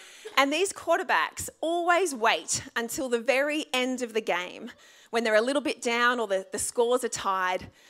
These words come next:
when they've tried every other option and they think, "Now is the time that I need to pray.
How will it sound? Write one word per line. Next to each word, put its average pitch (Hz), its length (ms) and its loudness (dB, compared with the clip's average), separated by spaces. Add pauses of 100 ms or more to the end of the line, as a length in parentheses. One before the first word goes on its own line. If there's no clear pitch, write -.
when 247 120 -2
they've 233 140 2
tried 240 380 4
every 294 400 2
other 220 260 2
option 180 380 -2
and 185 100 -6
they 196 140 -2
think, - 360 -12 (340)
"Now 233 440 2
is 240 100 0
the 208 80 -8
time 175 300 -4
that 180 100 -4
I 180 60 -4
need 175 220 -8
to - 100 -8
pray. - 480 -6